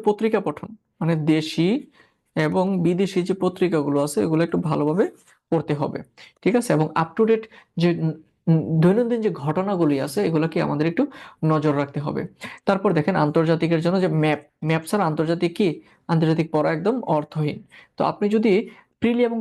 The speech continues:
রিটেন একটা ভালো মার্কস ক্যারি করতে চান তাহলে অবশ্যই আপনি আন্তর্জাতিক ম্যাপ আপনার টেবিলে রাখবেন এবং পাশে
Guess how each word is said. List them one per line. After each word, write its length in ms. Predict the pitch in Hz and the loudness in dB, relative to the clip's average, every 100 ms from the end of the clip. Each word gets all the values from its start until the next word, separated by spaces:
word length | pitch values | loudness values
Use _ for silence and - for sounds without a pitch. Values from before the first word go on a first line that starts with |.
| 190 | 0
রিটেন 220 | 190 208 208 | 0 -2 -2
একটা 100 | 165 147 | -2 0
ভালো 160 | 151 180 | 0 0
মার্কস 220 | 156 156 - | 0 -4 -6
ক্যারি 200 | 147 147 | -4 -4
করতে 180 | 151 165 170 | -4 -4 -4
চান 100 | 202 | -2
তাহলে 160 | 156 143 160 | 0 0 0
অবশ্যই 300 | 208 - 214 | 0 -2 -2
আপনি 120 | 202 160 | -2 -2
আন্তর্জাতিক 360 | 143 147 147 160 | -2 -2 -2 -2
ম্যাপ 140 | 147 147 | -2 -2
আপনার 160 | 147 147 | -4 -4
টেবিলে 260 | 147 151 156 | 0 0 0
রাখবেন 240 | 143 160 226 - - - - - | -2 -2 -4 -8 -20 -20 -8 -2
এবং 120 | 147 147 | -2 -2
পাশে 180 | 143 | -2